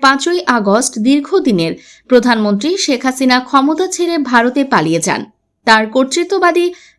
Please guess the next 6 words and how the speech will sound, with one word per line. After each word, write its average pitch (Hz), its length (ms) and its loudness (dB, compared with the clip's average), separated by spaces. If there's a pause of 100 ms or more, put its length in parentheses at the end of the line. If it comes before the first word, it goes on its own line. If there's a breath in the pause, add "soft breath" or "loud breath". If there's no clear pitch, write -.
শাসনের 339 520 0
বিরুদ্ধে 208 440 0 (360 loud breath)
বিক্ষোভে 285 560 0
নিরাপত্তা 254 600 0
বাহিনী 254 380 0 (160)
ব্যাপক 240 360 0